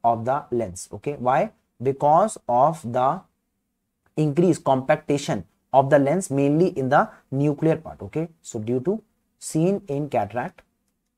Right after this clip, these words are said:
due to nuclear sclerosis. Okay,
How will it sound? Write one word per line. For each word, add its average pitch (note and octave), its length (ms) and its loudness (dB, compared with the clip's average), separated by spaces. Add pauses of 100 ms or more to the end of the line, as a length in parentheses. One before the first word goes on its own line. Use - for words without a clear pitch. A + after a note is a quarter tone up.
(3500)
due C3+ 160 0
to B3+ 200 -2 (140)
nuclear D3 580 0 (140)
sclerosis. - 800 -8
Okay, C3 200 -10